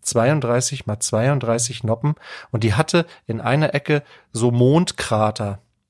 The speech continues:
angedeutet. Ja, wir kennen diese Platte unter anderem natürlich aus dem legendären Galaxy Explorer aus der vier neun sieben. Aber sie kam auch noch in neun weiteren Sets, nee, über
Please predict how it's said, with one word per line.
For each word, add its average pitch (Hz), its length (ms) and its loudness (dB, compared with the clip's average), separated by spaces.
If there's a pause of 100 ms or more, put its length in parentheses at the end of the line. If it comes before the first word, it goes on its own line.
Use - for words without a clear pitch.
(120)
angedeutet. 107 800 -6 (280)
Ja, 120 180 2
wir 123 80 4
kennen 156 340 2
diese 143 320 2
Platte 131 440 2
unter 165 360 2
anderem 123 260 0
natürlich 117 360 -2
aus 120 220 -2
dem 110 280 -4 (200)
legendären 117 680 0
Galaxy 117 480 -2
Explorer 113 580 2
aus 113 180 -4
der 110 100 -2
vier 110 240 -4
neun 107 240 -2
sieben. 101 300 -6 (420)
Aber 147 460 4
sie 123 140 -2
kam 123 380 0
auch 117 160 0
noch 127 220 0
in 117 240 -10
neun 113 300 -2
weiteren 120 380 -2
Sets, 117 280 -4
nee, 117 140 -4
über 156 480 2